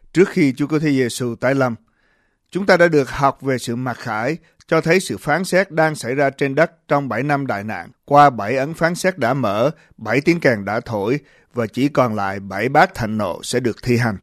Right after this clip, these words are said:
Sứ đồ Giăng chỉ ra cho chúng ta một khía cạnh của sự tranh chiến giữa chủ quyền Sa-tan và nước Đức Chúa Trời, sự tranh chiến trên trời.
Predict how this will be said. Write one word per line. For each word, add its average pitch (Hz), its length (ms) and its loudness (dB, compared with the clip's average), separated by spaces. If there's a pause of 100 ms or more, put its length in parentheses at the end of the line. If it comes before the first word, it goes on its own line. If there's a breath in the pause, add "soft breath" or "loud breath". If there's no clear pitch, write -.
(480)
Sứ - 160 -4
đồ 185 100 4
Giăng 165 260 4
chỉ 135 200 -2
ra 165 140 6
cho 156 120 0
chúng 165 200 -4
ta 156 180 6
một 131 120 -4
khía 165 220 0
cạnh 107 280 -6
của 123 100 -12
sự 110 160 -10
tranh 143 260 -2
chiến 170 420 -2
giữa 123 180 0
chủ 147 300 -2
quyền 131 200 2
Sa-tan 139 480 0
và 110 100 -8
nước 139 240 -2
Đức 160 120 -12
Chúa 185 80 -2
Trời, 123 320 0 (440)
sự 113 120 -12
tranh 143 260 0
chiến 170 240 0
trên 147 240 2
trời. 107 280 -2